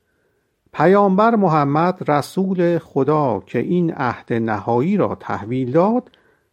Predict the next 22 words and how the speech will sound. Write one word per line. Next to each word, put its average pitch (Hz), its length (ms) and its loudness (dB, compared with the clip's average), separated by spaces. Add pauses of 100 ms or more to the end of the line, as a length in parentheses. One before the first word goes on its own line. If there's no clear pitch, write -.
(160)
چنین 131 460 0
معجزاتی 135 840 0
آشکار 139 640 -2
نساخت. 131 760 -6 (600)
سوره 131 560 -2
ده 151 480 -2 (240)
آیه 113 520 -4
بیست. 139 480 -12 (1040)
خود 254 420 2
قرآن 208 840 2
معجزه‌ای 110 800 -2
بود 107 340 -6
که - 160 -8
از 107 240 -4
مأموریت 120 720 -2
محمد 107 880 -4
حمایت 120 640 -4
می‌کرد. 104 480 -10 (760)
آیات 170 800 0 (440)
بیست 127 300 -6
و 120 100 0
نه، 123 240 0